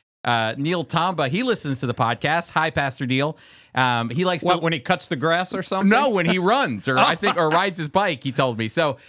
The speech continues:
Speaker 1: anyway, uh, he was, we, he was commenting a couple of weeks ago to me about one of our Yiddish words, and we had spoke during one of the,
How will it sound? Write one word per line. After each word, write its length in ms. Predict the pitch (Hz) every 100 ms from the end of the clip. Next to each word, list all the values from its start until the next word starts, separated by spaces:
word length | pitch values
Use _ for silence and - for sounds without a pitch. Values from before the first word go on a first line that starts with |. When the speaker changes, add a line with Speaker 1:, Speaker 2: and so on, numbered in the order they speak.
| -
Speaker 1:
anyway, 480 | - 220 214 156 143
uh, 220 | 151 139 139
he 180 | 151 254
was, 260 | 247 151 139 - -
we, 200 | 175 165
he 180 | 160 185
was 120 | 165
commenting 640 | - 143 226 190 147 156 135
a 40 |
couple 320 | 120 170 160
of 60 | 127
weeks 260 | 117 165 -
ago 260 | 131 127 117
to 140 | 127
me 200 | 113 113
about 420 | 123 123 113 117
one 160 | 143 131
of 80 | 123
our 140 | 120
Yiddish 440 | 110 123 127 120 -
words, 420 | 180 180 135 120
and 240 | - 135 113 - - _
we 140 | 151
had 160 | 156 120
spoke 400 | - - 202 220 135
during 360 | 147 139 127
one 180 | 127 135
of 120 | 117
the, 380 | 107 107 101 101